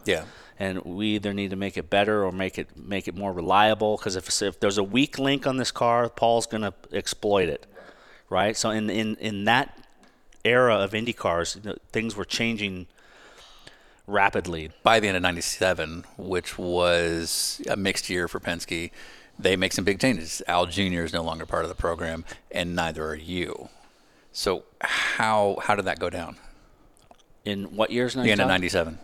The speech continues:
Speaker 1: The end of ninety-seven, when you, when you go from Penske to Green. I'm just trying to get the backstory and how did that go down?
Speaker 2: Uh, I mean, uh, there's, I just basically, I, I went and did a test with Penske in ni-, in ninety-seven, and we ran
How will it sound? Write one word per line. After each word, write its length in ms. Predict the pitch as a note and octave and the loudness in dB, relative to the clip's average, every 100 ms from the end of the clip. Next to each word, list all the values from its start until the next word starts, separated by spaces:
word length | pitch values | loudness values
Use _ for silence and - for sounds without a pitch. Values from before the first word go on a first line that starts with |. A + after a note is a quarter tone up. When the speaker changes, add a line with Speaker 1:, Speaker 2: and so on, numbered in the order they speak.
| - | 0
Speaker 1:
The 100 | A2+ | 4
end 80 | A2+ | 6
of 40 | G2+ | 6
ninety-seven, 440 | F2+ F2+ D#2+ F#2 | 2 2 -2 0
when 160 | G#2 G#2 | 2 2
you, 160 | F2+ | 0
when 280 | E2 G2+ G2 | -2 0 0
you 220 | F2+ E2+ - | 0 -4 0
go 160 | F#2+ | 0
from 140 | E2+ F2 | 2 -2
Penske 280 | F2+ - F#2 | -2 -2 -6
to 60 | |
Green. 360 | E2 E2 D#2+ F#2 - - - - - | -4 -6 -6 -10 -20 -20 -20 -20 -6
I'm 60 | A2 | -2
just 80 | - | 0
trying 120 | F#2 | 0
to 40 | |
get 80 | F2+ | 0
the 60 | - | 2
backstory 360 | F2+ E2+ - | 0 2 -2
and 80 | F2 | 0
how 100 | F2+ | 0
did 80 | E2+ | 0
that 140 | D#2+ | -4
go 100 | - | -6
down? 220 | - - - - - | -8 -10 -14 -10 0
Speaker 2:
Uh, 420 | B2 B2+ B2+ B2+ | 2 4 4 2
I 100 | - B2+ | 0 -2
mean, 260 | C3 C3 | -2 -2
uh, 80 | A2 - - | -6 -10 -2
there's, 400 | A#2 A2+ - - - - - | 2 2 0 -4 -10 -14 -4
I 140 | G#2+ | -4
just 280 | A2+ A2 - | -2 -2 0
basically, 640 | A2+ G2+ G#2+ - G#2 G2+ | 0 0 -2 -2 -2 -2
I, 300 | - F2+ G#2+ - | -2 -2 0 2
I 120 | A#2 | 0
went 180 | C#3+ A#2 | 0 -2
and 80 | |
did 160 | A#2 G2 | 0 0
a 40 | |
test 540 | - - B2+ G#2 - - _ - - - - - | -2 -2 2 2 0 -6 _ -20 -20 -20 -20 -8
with 220 | G#2+ G#2 | -2 -2
Penske 480 | - A2+ G#2+ - G2+ | 0 -2 0 -2 -2
in 120 | F#2 | -4
ni-, 200 | F#2 F#2+ - | -4 -4 -6
in 160 | G2 | -6
ninety-seven, 840 | G2 G2+ G2+ - - G#2 G2 F2+ F2 _ _ _ - - - - | -4 -4 -4 -4 2 2 2 -4 -8 _ _ _ -20 -20 -20 -10
and 160 | G2+ G#2 | -6 -2
we 120 | A2 | 0
ran 560 | G2 G2+ G#2+ A2 G2 | 0 2 2 2 0